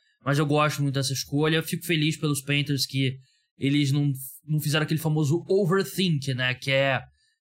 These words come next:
pensar demais e tentar fazer alguma coisa diferente. Foi no seguro, foi no certo, e pra mim é o, foi um grande acerto da equipe.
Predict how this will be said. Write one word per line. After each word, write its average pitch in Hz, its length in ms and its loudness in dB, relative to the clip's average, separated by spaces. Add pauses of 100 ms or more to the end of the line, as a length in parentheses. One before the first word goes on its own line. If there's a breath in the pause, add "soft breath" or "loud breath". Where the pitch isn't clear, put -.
(140)
pensar 165 460 2
demais 151 680 0
e 147 60 -4
tentar 147 240 -4
fazer 139 240 -2
alguma 135 200 -2
coisa 135 200 -2
diferente. 139 800 -4 (400)
Foi 185 180 2
no 180 160 2
seguro, 151 500 0
foi 170 220 -2
no 165 80 0
certo, 139 480 0
e - 20 -8
pra 131 140 -4
mim 127 160 -4
é 127 80 -4
o, 120 320 -6
foi 131 140 -8
um 131 40 -2
grande 127 220 -2
acerto 123 300 -10
da 113 80 -16
equipe. 113 260 -18